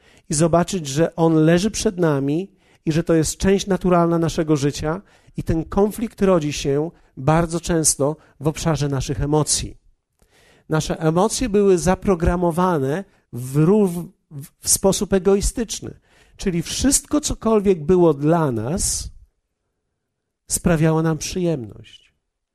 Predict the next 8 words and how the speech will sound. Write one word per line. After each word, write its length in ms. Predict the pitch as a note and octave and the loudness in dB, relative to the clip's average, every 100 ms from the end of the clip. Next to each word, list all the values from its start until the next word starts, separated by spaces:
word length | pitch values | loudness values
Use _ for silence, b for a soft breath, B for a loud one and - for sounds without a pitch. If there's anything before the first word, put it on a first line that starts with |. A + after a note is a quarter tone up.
| b b b - | b b b -14
Wszystko, 520 | - D#4+ E4 - D4+ | 0 2 2 0 -2
cokolwiek 500 | C4+ - A#3 G#3+ G3 | -2 0 0 2 2
było 640 | F#3 F#3+ F#3 F#3 G3+ - - | 4 6 6 4 0 -12 -14
przeciwko 720 | - F#3+ - C4+ - - D3 | -4 -4 -2 -6 -4 -2 -2
nam, 440 | A#2 G#2+ - F3 - _ _ _ _ _ _ _ _ _ | -2 -8 -12 -16 -20 _ _ _ _ _ _ _ _ _
zadawało 560 | D3 E3 E3 D3+ D#3 E3 | 0 0 2 2 2 2
nam 200 | E3 E3+ | 0 0
smutek. 840 | - F#3 E3+ - - - _ | -2 0 -4 -4 -14 -18 _